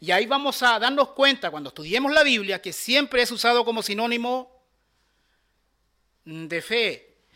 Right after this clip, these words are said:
y no es usado nunca como sentirse mal o como obra. Alguien puede decir,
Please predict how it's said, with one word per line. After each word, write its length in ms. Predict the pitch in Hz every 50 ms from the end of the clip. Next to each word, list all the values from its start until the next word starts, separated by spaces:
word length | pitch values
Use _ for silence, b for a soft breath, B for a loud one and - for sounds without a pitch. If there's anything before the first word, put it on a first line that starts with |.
| _ _ _
y 180 | 208 214 233 226
no 160 | 220 233 285
es 120 | 294 -
usado 400 | 285 233 - 262 262 254 247 233
nunca 960 | 226 233 277 349 381 403 415 - - 381 359 359 370 370 359 339 - _ _ _
como 320 | - 262 269 269 277 269 -
sentirse 600 | - 247 233 226 - 254 247 220 - - 196 180
mal 600 | 190 202 233 254 302 320 320 330 330 330 - B B B B B B
o 180 | - 226 240 233
como 340 | 269 277 285 285 294 320 330
obra. 320 | 311 254 208 131 - - - _ _ _
Alguien 320 | 208 240 269 247 269 247
puede 200 | - 247 247 247
decir, 400 | 240 226 233 240 214 165 - b